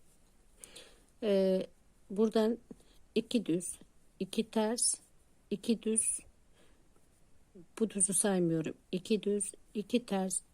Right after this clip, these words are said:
iki düz, bir tane de bu olacak, on üçlü olacak. Yani, e, burada üç düzü kapatırken yanlarda birer düz olacak. Onun da tam tiyosunu size vereyim.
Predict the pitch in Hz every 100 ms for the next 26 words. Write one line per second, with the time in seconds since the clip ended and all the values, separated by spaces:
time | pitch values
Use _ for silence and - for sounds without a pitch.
0 | _ - 190 226 180 208 - - - -
1 | - _ - 277 - 214 180 180 180 170
2 | 233 233 208 196 240 254 - - 208 180
3 | - 170 160 160 160 160 - - - -
4 | - 240 233 208 190 269 - _ - -
5 | 202 196 240 233 220 - - 226 - -
6 | 190 185 - 196 240 233 220 - - 196
7 | 277 - - - - - - 220 208 190
8 | 190 175 233 214 202 196 165 170 127 156
9 | 160 170 165 - - - - _ 214 214
10 | 208 180 - 208 190 - 190 170 - 175
11 | - - 214 208 226 220 226